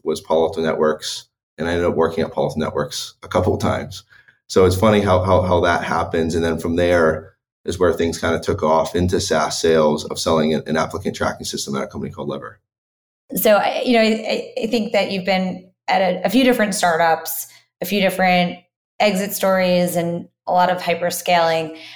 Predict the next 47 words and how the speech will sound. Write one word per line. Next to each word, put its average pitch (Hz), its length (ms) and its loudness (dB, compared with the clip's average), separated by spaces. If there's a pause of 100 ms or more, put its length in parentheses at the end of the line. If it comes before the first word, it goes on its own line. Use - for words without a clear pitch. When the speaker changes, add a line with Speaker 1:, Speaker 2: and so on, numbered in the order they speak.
(200)
Speaker 2:
And, 180 220 0
and 185 140 2
I 180 80 2
know 180 420 4
I 185 340 0 (140)
do 208 260 4
really 190 180 4
wanna 175 180 4
kind 170 160 -4
of 165 80 -4
focus 175 260 0
on 165 100 0
this 165 160 -2
outbound 165 440 0
sales 160 260 -2
motion 170 340 0
and 165 120 2
what 170 140 2
that - 160 0
looks - 260 -2
like 175 380 0 (320)
today. 190 720 2
You 185 80 -4
know, 180 100 2
maybe 185 240 0
as, 180 440 0 (140)
when 185 160 -2
you 180 80 2
were 175 100 0
younger, 175 380 0
it 175 140 0
was 170 340 -2
more 180 120 6
of 180 80 2
that 185 140 4
grind 180 320 2
coming 180 200 0
in 180 80 0
on 185 120 2
Saturdays 175 360 2
and 175 100 -2
Sundays. 170 400 2
In 175 140 -2
today's 175 280 0
world, 175 220 4
that's 180 180 -2
not - 220 -2